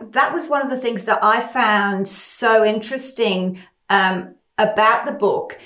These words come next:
is that whilst, yes, you're, you're, you're horrified and you know that what Paula has, has done is wrong,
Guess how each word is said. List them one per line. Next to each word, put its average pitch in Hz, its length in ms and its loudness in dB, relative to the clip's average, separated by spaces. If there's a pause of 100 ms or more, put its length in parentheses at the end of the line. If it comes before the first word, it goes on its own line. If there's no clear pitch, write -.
(220)
is 240 320 0
that 214 260 2
whilst, 226 580 2
yes, 214 280 2
you're, 190 260 6
you're, 190 320 0
you're 196 160 4
horrified 196 640 2
and 185 180 -4
you 185 100 -4
know 202 440 2
that 190 220 0
what 185 260 -4
Paula 190 280 -2
has, 180 180 -6
has 196 300 -6
done 180 300 0
is 175 220 -8
wrong, - 460 -2